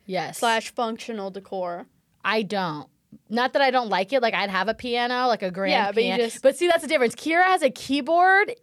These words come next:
Speaker 1: I would
Speaker 2: <laughs>
Speaker 1: rather nothing until I could have
Speaker 2: Have
Speaker 1: a
Speaker 2: a
Speaker 1: grand
Speaker 2: grand
Speaker 1: piano.
Speaker 2: piano? Yeah.
Speaker 1: So it's like, I will have one eventually.
Speaker 2: Yeah.
Speaker 1: It's just also
Speaker 2: I
Speaker 1: gonna be a
Speaker 2: literally
Speaker 1: piano no one wants to touch.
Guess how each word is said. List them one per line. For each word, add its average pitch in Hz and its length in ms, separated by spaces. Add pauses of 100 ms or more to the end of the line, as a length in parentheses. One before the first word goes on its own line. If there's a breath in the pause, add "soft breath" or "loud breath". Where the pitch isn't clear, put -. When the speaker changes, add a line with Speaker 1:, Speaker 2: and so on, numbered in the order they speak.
(220 loud breath)
Speaker 1:
I 269 180
would 359 100
Speaker 2:
<laughs> 330 100
Speaker 1:
rather 339 220
nothing 262 520
until 240 400
I 214 120
could 208 160
have 202 180
Speaker 2:
Have 294 80
Speaker 1:
a - 20
Speaker 2:
a - 40
Speaker 1:
grand 262 300
Speaker 2:
grand - 100
Speaker 1:
piano. 180 500
Speaker 2:
piano? 285 100
Yeah. 226 220
Speaker 1:
So 330 120
it's 359 120
like, 339 220
I 254 120
will 370 200
have 254 280
one 220 540 (100)
eventually. 208 680 (120)
Speaker 2:
Yeah. 233 180
Speaker 1:
It's 294 200
just 349 140
also 294 320
Speaker 2:
I 269 80
Speaker 1:
gonna 285 160
be 294 60
a 277 80
Speaker 2:
literally 294 180
Speaker 1:
piano 240 240
no 240 140
one 233 140
wants 220 160
to 220 80
touch. - 520